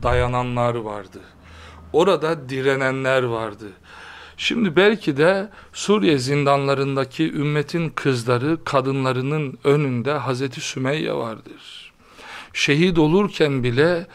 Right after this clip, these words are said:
İslam ona ruhsat vermesine rağmen "Ve kalbuhu mutmainnun bil iman." O ruhsatla amel etmeyip "La ilahe illallah" diyerek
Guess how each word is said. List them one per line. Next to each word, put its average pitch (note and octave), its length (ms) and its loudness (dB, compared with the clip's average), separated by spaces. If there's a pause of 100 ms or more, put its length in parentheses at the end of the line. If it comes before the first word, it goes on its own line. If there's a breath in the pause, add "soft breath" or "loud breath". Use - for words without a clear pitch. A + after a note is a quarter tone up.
(420 loud breath)
İslam E3 560 2
ona C#3 280 2
ruhsat C3 520 -4
vermesine B2+ 640 0
rağmen C3+ 580 0
"Ve A#2 100 -2
kalbuhu B2 640 -2
mutmainnun A#2 840 -2
bil A2+ 340 -6
iman." A2+ 600 -2 (540 loud breath)
O C3 180 2
ruhsatla D3 580 -2
amel A#2+ 340 0
etmeyip B2+ 680 -4 (420 loud breath)
"La B2 440 2
ilahe A#2+ 520 -2
illallah" A#2+ 680 -4
diyerek A#2 560 -6